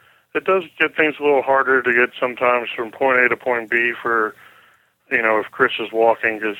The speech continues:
you know, he wants to see all the fans that love the book and love our company.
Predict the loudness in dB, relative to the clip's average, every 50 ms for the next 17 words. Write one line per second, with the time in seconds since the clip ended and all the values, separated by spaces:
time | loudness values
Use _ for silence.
0 | -12 -6 -4 -4 -2 0 -2 0 0 0 0 0 -2 -6 -20 -20 _ _ _ -20
1 | -18 -16 -10 -4 -2 0 2 2 2 2 0 -2 -4 -6 -14 -20 _ _ _ _
2 | _ _ -2 0 0 0 0 -2 -4 -4 -2 -2 -2 -4 -4 -6 -6 -4 -2 -2
3 | -2 -2 -4 -6 -8 -8 -4 0 0 2 2 2 0 0 0 0 0 -2 -2 -2
4 | -4 -4 -4 -4 -6